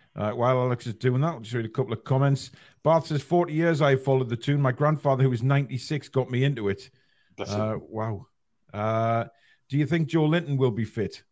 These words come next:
Speaker 1: Uh,
Speaker 2: No.
Speaker 1: no. Joe Linton's gonna be missing for at least, I mean, look, uh, they've said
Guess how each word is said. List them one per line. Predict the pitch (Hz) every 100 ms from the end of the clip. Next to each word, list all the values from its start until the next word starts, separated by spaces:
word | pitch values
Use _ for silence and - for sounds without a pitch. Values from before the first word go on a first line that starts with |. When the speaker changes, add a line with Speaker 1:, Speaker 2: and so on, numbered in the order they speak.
| _ -
Speaker 1:
Uh, | 113 117
Speaker 2:
No. | 131
Speaker 1:
no. | 139 104 80 _ -
Joe | 127
Linton's | 131 143 135
gonna | 143 135
be | 131
missing | 135 139 135
for | - 127
at | 131
least, | 135 139 127 - - _ _ _ _ _ _ _ _ _ - - - _ _ _
I | 117
mean, | 120 120 113
look, | 117 117 113
uh, | 113 117 123
they've | 117
said | - 156 131 -